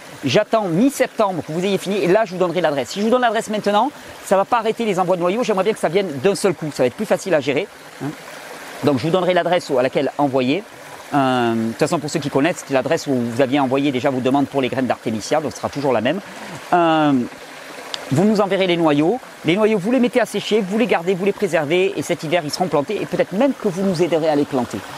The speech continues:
Je vous en parlerai un peu plus loin. Parce que du participatif, du collectif, nous, on va en créer cette année plus que jamais. Je vous souhaite une bonne régénération. Merci beaucoup. Vous êtes toujours plus nombreux à suivre ces vidéos et à affirmer qu'au centre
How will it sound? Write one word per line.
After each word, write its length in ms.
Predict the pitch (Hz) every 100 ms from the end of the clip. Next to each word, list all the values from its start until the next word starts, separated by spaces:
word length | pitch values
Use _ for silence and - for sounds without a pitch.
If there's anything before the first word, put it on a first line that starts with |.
| -
Je 120 | 127 160
vous 60 |
en 80 | 165
parlerai 260 | 160 143 147
un 60 |
peu 120 | 135
plus 180 | 139 139
loin. 120 | 120 104 - -
Parce 120 | 135
que 240 | - 165 151 - - 127
du 160 | 147
participatif, 840 | 160 180 160 175 160 151 165 190 143
du 120 | 156
collectif, 480 | 196 165 - 180 - -
nous, 220 | 151 175 -
on 60 | 147
va 100 | 139
en 100 | 156
créer 220 | - 156
cette 180 | 147 143
année 160 | 139 143
plus 180 | -
que 120 | 139 131
jamais. 240 | 113 101 - - -
Je 60 |
vous 60 | 160
souhaite 240 | - 190 151
une 140 | 139 123 107
bonne 240 | 190 190 165 -
régénération. 680 | - 170 139 139 117 - 127 - -
Merci 400 | 165 202 - 190
beaucoup. 320 | 165 147 147 165
Vous 160 | 139
êtes 140 | 131 -
toujours 260 | 196 170
plus 320 | - - 285
nombreux 380 | 247 233 196 208
à 80 | 185
suivre 320 | - 180 143
ces 160 | 143 156
vidéos 320 | 139 127 127 - - -
et 140 | 180
à 60 | 180
affirmer 420 | - 165 165 151
qu'au 160 | 143
centre 400 | 123 - 214 226